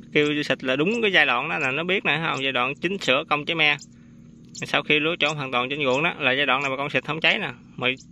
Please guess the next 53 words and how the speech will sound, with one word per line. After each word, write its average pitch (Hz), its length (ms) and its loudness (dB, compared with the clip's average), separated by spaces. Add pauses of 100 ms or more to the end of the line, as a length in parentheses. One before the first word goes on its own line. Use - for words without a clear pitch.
trở 147 400 4
về 135 240 0
sau 156 380 0
mà 143 220 -6
giai 143 180 -2
đoạn 139 300 0
mà 139 80 -6
nó, 156 280 -6 (840)
nó - 60 -6
đỏ 143 160 6
đuôi 160 240 2
rồi 139 180 2
đó 160 80 -2
bà 147 80 -8
con 147 160 -2
xịt 135 180 -2
là 127 160 2
nó 143 100 -2
cháy 190 160 0
chớp 190 160 -6
lá 190 200 2
chưa. - 140 -8 (920)
Con 135 140 -2
xịt 139 160 -8
trồng 127 180 0
lối 151 220 4
là 170 140 -6
từ 131 100 -4
từ 123 160 0
nó 135 140 -2
vàng 127 200 4
lá 147 180 4
luôn. 165 160 -6 (340)
Đó, 147 80 -10 (260)
thì 135 160 -4
trong 143 80 0
đây 143 120 2
nó 151 100 -6
có 165 80 -4
để 143 200 2
đàng 127 200 -2
hoàng 123 220 0
nữa 131 60 -6
ha, 156 220 -4
thì 123 160 -6
mình 123 140 -6
xịt 127 200 -6
mình 127 180 -4
để 139 140 2
ý 180 80 2
mình 160 140 -4
biết. 160 180 0 (760)
Đó. 131 100 -8